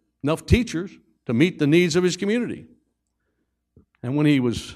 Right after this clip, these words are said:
mentioning this to a local community leader, this problem, the man suggested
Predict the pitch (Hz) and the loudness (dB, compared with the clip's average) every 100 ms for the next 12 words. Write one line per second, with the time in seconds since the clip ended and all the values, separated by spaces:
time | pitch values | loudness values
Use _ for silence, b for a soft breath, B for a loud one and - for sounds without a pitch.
0 | - 120 202 - 131 127 127 - 110 113 | -4 0 0 0 0 2 -2 -2 -2 2
1 | 151 151 110 135 151 135 113 110 117 139 | 2 0 -4 0 0 0 -2 -4 -6 -10
2 | 113 _ _ _ _ _ 113 - 127 131 | -14 _ _ _ _ _ -10 -8 -2 0
3 | 180 104 120 - _ _ _ b b b | 0 -2 -8 -12 _ _ _ b b b
4 | b _ _ _ _ _ 113 131 196 196 | b _ _ _ _ _ -4 0 0 0
5 | 170 120 165 165 165 131 | -2 -2 0 0 -4 -10